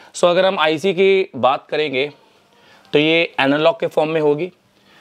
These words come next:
और इसमें एक, दो, तीन, चार इधर, एक, दो, तीन इधर, एक, दो, तीन, चार इधर और एक, दो, तीन। अगर हम आईसी की नंबरिंग की बात करें तो एंटी क्लॉकवाइज लेते हैं इसको,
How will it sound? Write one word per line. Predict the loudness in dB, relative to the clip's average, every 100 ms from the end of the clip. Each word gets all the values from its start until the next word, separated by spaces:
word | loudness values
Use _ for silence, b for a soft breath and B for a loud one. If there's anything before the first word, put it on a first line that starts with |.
| b 0
और | 0 2
इसमें | 0 2 2 2 0
एक, | 0 0 -2 -2
दो, | 0 0
तीन, | -2 -2 -2 -2
चार | -2 0 2 0
इधर, | 0 0 -2 -6 _
एक, | -4 -2 -2 -4
दो, | -2 0 0 -2
तीन | -6 -4 -2
इधर, | 0 0 -2 B B -2
एक, | 0 0 -2
दो, | -2 0 -2
तीन, | -4 -2 -2 -2
चार | 0 0
इधर | 2 2 0 -2
और | -4 -4
एक, | -2 -4 -4
दो, | -2 0 0 -6 _
तीन। | -2 -2 B B B B B
अगर | 0 2
हम | 2
आईसी | 0 0 0 0
की | 2
नंबरिंग | 0 0 -2 -2
की | -2
बात | -2 -2
करें | -4 -2
तो | 0
एंटी | 0 -2
क्लॉकवाइज | -2 -2 -2 -4 -2
लेते | -4 -2 -2
हैं | -4
इसको, | -6 -6 -8